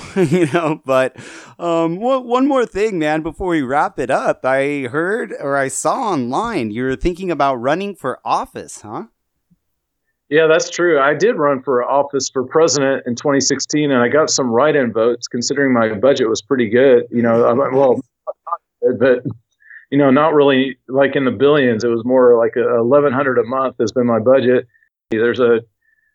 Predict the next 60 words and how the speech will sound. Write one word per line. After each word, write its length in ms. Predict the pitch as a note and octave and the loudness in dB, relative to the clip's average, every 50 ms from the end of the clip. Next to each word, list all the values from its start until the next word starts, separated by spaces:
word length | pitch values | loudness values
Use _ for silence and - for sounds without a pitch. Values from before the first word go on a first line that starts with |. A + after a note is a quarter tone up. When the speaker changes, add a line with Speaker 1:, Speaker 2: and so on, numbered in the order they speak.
| _ _ | _ _
Speaker 2:
Chinese 400 | - E3 D3 D3+ D3 D3 C#3+ C3 | -2 0 0 2 2 0 0 -2
coin 320 | - - C#3+ C#3+ C#3+ C#3+ C3 | -2 0 2 2 2 2 2
that 80 | A#2 | 0
says, 320 | - - B2 A#2+ A2+ A#2+ C3 | 0 0 0 0 0 0 0
uh, 60 | B2 | 2
on 260 | A#2 A2+ A#2+ A#2+ B2+ | 2 2 2 2 2
one 120 | C3 C#3+ | 0 0
side 180 | C#3 - D3+ C#3 | 2 2 2 2
of 40 | B2 | 2
the 540 | A#2 - - _ _ _ _ _ _ - - | 2 0 -4 _ _ _ _ _ _ -16 -10
coin 280 | - C#3 C#3+ C#3 C3+ | -4 -2 -2 0 0
is 140 | B2+ A2+ - | 0 -2 -4
crisis 540 | - - - C3+ C3+ C#3 C3+ - C#3+ B2 - | -4 -2 0 2 2 2 0 -2 -2 -4 -4
and 100 | A#2+ A#2 | -2 0
the 60 | A#2 | 0
other 160 | B2 C3 B2+ | 2 0 0
side 180 | - B2+ A#2+ B2 | 0 0 0 0
is 80 | A#2 | 2
opportunity. 540 | A#2 A2+ A#2 A2 G#2+ - D3 D3 C3 A2+ G#2+ | 0 0 0 -2 -4 -2 -2 0 0 0 0
So 200 | G2+ - B2 A#2 | 0 2 2 4
I've 120 | A#2 A#2+ A#2+ | 4 4 4
got 120 | C#3+ C3+ | 2 2
an 120 | C3+ B2+ | 2 2
idea 280 | B2 C3 A#2+ B2 C3+ C3+ | 0 0 0 0 0 0
to 80 | B2+ A2+ | 0 0
start 360 | - - B2+ B2+ A2+ - - _ _ _ _ _ _ _ _ _ _ _ _ _ | 0 2 2 2 2 0 -4 _ _ _ _ _ _ _ _ _ _ _ _ _
talk 240 | - D#3 D#3 D#3 D#3 | -2 0 0 2 0
shows 320 | - - D#3 D#3 D#3 D3 C#3 | 0 0 2 2 2 2 2
all 140 | C#3 C#3+ | 4 4
over 160 | D3 C#3 C#3 C#3 | 4 4 2 2
the 80 | C3 | 0
world, 380 | C3 C3 C#3+ C#3+ D3 C#3+ C3+ - | 2 2 4 4 4 4 2 0
be 100 | B2+ B2+ | 0 0
able 200 | C3 C3 B2+ A#2+ | 2 2 2 2
to 60 | A2+ | 0
hire 540 | - - A#2 B2 B2 B2 B2+ B2+ B2+ - - - | -2 -2 0 2 2 2 2 0 -2 -4 -8 -4
local 360 | C3+ C#3 D3 D3 D#3 C#3+ B2 | -2 0 0 2 2 0 2
hosts, 460 | B2 C3+ C#3 C#3+ C#3+ C3+ - - - - _ _ | 2 4 4 4 4 2 0 -6 -10 -12 _ _
to 60 | - | 0
be 40 | C3+ | 2
able 180 | D#3 D#3 D3+ C3+ | 4 4 4 4
to 80 | B2 | 2
talk 140 | D3+ C#3+ C#3 | 2 0 0
about 240 | D3+ B2+ B2+ B2+ C3 | 0 0 0 2 2
what's 180 | C3+ C#3 - - | 0 -2 0 0
really 180 | C3 C3 C3 | 2 2 2
going 240 | A#2 B2+ C3 C3 B2 | 2 2 2 2 2
on 260 | B2 B2+ B2+ C3 B2 | 2 2 2 2 0
in, 100 | A2+ A2+ - _ _ - | -2 -8 -14 _ _ -6
in 160 | C#3 B2+ A#2 | -4 0 0
different 300 | A#2+ C#3+ C#3+ - A#2+ A2 | 0 0 0 0 0 2
languages. 680 | A#2 C3 D3+ D3 C#3+ D3 C3+ C#3+ D3 C#3+ C#3 - - - _ - | 2 2 2 2 2 2 2 2 2 2 0 -4 -8 -10 _ -2
And, 360 | C3 B2 A#2+ B2 A#2+ A#2 A#2 A#2+ - - - | 0 0 2 2 2 0 0 -2 -4 -8 -6
you 100 | - B2+ | -2 0
know, 80 | B2+ | 2
I'm 200 | B2+ C3 C3 B2 | 2 2 0 0
putting 160 | - - E3 D#3 | 0 0 0 2
myself 280 | D#3 D3 - D3 - | 2 2 2 2 2
out 120 | D3 D3 D3+ | 2 2 2
as 200 | C3 A#2+ A#2+ | 0 -2 -4